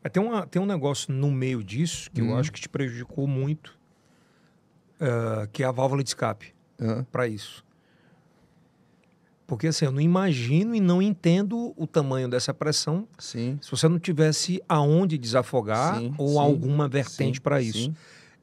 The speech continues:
Speaker 1: E naquele momento foi o álcool.
Speaker 2: Foi a bebida, total. É. Mas, mas, mas, ó, ó como é interessante. Isso,
Speaker 1: E tu
Speaker 2: isso
Speaker 1: sabe
Speaker 2: não
Speaker 1: que
Speaker 2: se
Speaker 1: tinha muita gente que falava que você cheirava.
Speaker 2: É, total. Até hoje eu recebi uma mensagem, "Como é que tu se livrou das drogas?" Eu digo, "Eu nunca
Speaker 1: Tu
Speaker 2: tive,
Speaker 1: nunca usou?
Speaker 2: nunca tive problema com droga.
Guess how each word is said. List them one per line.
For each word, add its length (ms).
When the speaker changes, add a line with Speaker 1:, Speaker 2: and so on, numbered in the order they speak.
Speaker 1:
E 80
naquele 340
momento 300
foi 120
o 60
álcool. 320
Speaker 2:
Foi 200
a 40
bebida, 400
total. 380
É. 60
Mas, 260
mas, 200
mas, 240
ó, 220
ó 140
como 200
é 40
interessante. 640
Isso, 200
Speaker 1:
E 20
tu 60
Speaker 2:
isso 120
Speaker 1:
sabe 140
Speaker 2:
não 40
Speaker 1:
que 60
Speaker 2:
se 60
Speaker 1:
tinha 100
muita 220
gente 140
que 60
falava 240
que 80
você 80
cheirava. 480
Speaker 2:
É, 400
total. 540
Até 240
hoje 140
eu 40
recebi 260
uma 80
mensagem, 280
"Como 100
é 40
que 40
tu 60
se 120
livrou 200
das 240
drogas?" 420
Eu 100
digo, 180
"Eu 60
nunca 180
Speaker 1:
Tu 80
Speaker 2:
tive, 120
Speaker 1:
nunca 200
usou? 220
Speaker 2:
nunca 240
tive 200
problema 300
com 100
droga. 240